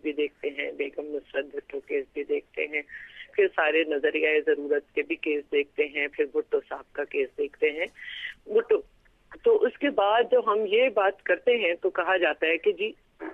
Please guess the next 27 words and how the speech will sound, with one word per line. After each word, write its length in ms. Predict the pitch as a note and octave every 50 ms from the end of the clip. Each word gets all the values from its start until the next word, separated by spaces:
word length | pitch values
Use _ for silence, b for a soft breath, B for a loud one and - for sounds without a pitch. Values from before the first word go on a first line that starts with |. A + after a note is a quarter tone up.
| B B B B B B _ -
उस 160 | A4 G#4 - -
वक्त 340 | G#3 G#3 - - _ - -
अदलिया 800 | - _ _ _ _ _ - D#3+ D#3+ E3+ F3 F3 D#3+ F#3 F#3+ - _ _ E3+
आज़ाद 400 | E3 D3+ C#3+ D#3+ D3+ D3 D#3 D3 - _ _ _ _ -
नहीं 320 | F#3 F3+ F3 D3+ E3 D3+ C#3+
थी। 220 | - - - - - - _ _ _ _ _ _ _
ठीक 280 | - - D3+ C#3+ - -
है, 100 | F3 G3 - - _ _ _ _ _ _ _ _ _ _
इस 140 | E3+ - - -
वक्त 280 | E3+ F3 - _ - D3+
अदलिया 400 | C#3 D3 D3 D3 D3+ D#3 D#3+ -
आज़ाद 500 | - - D3+ D3+ D3+ - C#3 B2+ C3 B2 D3+
है, 160 | E3+ - - _ _
बहुत 280 | C#3 C3 - C#3+ C#3 -
अच्छी 260 | D3 - - - F#3+ D4
बात 300 | E3+ C#3+ C#3+ - - -
है। 60 | D#4+ - B B B B B B B B _ -
पाकिस्तान 500 | C#3+ C#3 - D#3+ D3+ - - D3 D3 D3
पीपल्स 340 | C#3 - _ _ - D3+ - _ -
पार्टी 280 | D3 D3 C#3+ - D#3+
के 140 | - - D#3
कारकुनों 540 | - - D3+ D3 - - - D3+ D3+ D3+ D3
का 120 | - -
खून 240 | C#3+ - - D3 C#3
इसमें 400 | C#3 D3 D3+ - - - C#3+ C#3+
शामिल 320 | C#3+ - C#3+ C3+ B2 - - _ _ -
है, 80 | E3